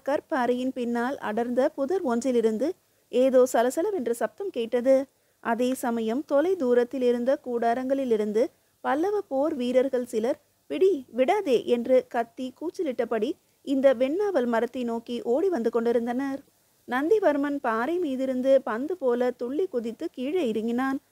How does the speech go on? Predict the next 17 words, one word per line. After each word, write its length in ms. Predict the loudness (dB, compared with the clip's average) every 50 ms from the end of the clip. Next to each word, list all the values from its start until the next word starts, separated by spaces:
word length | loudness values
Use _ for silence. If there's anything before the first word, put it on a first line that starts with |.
| _ _ _ _ -6
அதே 300 | -4 -2 0 0 0 -2
சமயம் 520 | -2 -2 -4 -2 -2 -2 -2 -2 -4 -4
அவன் 320 | -4 -4 -4 -2 -4 -4 -4
இந்நேரம் 500 | -6 -4 -4 -2 -2 0 0 0 0 0
வரை 220 | 2 2 2 2
உட்கார்ந்திருந்த 760 | 0 -4 -8 -6 -4 -2 -2 0 0 0 0 0 0 -2 -2 0
இடத்தை 400 | 0 0 0 -2 -2 -2 -2 0
நோக்கி 420 | 0 0 0 -2 -4 -4 -6 -6 -6 _ _ _ _ _ _ -4
விற்றென்று 500 | -2 -2 0 2 2 2 2 0 -2 -4 -4 -2
பாய்ந்து 400 | -2 -2 -2 -2 -2 -2 -2 0
வந்த 280 | 0 0 0 0 0
ஒரு 200 | 2 2 0 0
கத்தி 440 | 0 0 -2 -2 -4 -6 -8 -10 -10 -10 _ _ _ _ _ _
பாறை 380 | -2 0 2 2 2 2 2
மேல் 280 | 0 0 0 -2 -2 -4 -2 0
பளீரென்று 580 | 0 2 2 2 2 2 2 0 -2 -2 -2
மோதி 440 | -2 0 -2 -2 -2 -4 -4 -6